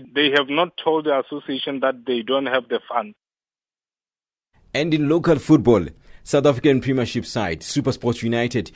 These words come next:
Speaker 2: will be eager to consolidate their place in the top eight of the Absa Premiership when they host Mpumalanga Black Aces at the Lucas Muripe Stadium in Pretoria tonight. United have a proud record of finishing in the top half of the table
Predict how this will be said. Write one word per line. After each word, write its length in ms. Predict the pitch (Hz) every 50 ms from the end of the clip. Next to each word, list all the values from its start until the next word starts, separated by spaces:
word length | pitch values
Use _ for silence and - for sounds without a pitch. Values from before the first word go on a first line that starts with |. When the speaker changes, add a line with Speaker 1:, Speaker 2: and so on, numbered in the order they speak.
| - - - -
Speaker 2:
will 140 | 110 127 123
be 240 | 131 139 139 180 180
eager 220 | 202 180 180 156
to 140 | 127 110 131
consolidate 720 | - 143 135 117 123 147 143 147 139 104 120 139 131 117
their 100 | 107 120
place 400 | 101 - - - 143 156 165 -
in 80 | - 139
the 80 | 117 113
top 260 | - - 139 131 - -
eight 220 | - 139 147 147 120
of 100 | 120 117
the 100 | 113 110
Absa 340 | - 127 120 - - 120 -
Premiership 480 | 127 123 120 101 - - 117 113 - - - - - _
when 160 | - - 113 113
they 80 | 110
host 300 | 107 98 95 117 120 117
Mpumalanga 560 | 110 107 95 101 98 107 110 113 107 98 90
Black 220 | 80 98 110 104 - -
Aces 380 | 123 127 117 - 123 101 -
at 120 | - - 117
the 100 | 117 104
Lucas 360 | 107 131 131 - 147 131 -
Muripe 380 | 123 117 110 104 - - 110
Stadium 440 | - - - 123 123 110 95 78 69 -
in 160 | - 113 120 120
Pretoria 580 | - 120 - - 131 131 143 139 127 98 71 -
tonight. 580 | - - 95 95 92 82 69 57 - - - _ _ _ _ _ - - _ _
United 580 | - 104 107 107 117 127 131 123 147 131 - - - _ _ _ -
have 160 | 107 107 107
a 60 | 113
proud 420 | 101 - - 127 131 151 165 131 117
record 340 | 127 143 139 143 135 110
of 100 | 113 107
finishing 480 | - - 147 151 135 123 - 131 123 120
in 120 | - 123
the 80 | 117 107
top 320 | 104 - - 143 147 -
half 320 | - - - 147 143 - -
of 140 | 131 117 107
the 60 | 107
table 440 | - 143 151 160 156 160 156 156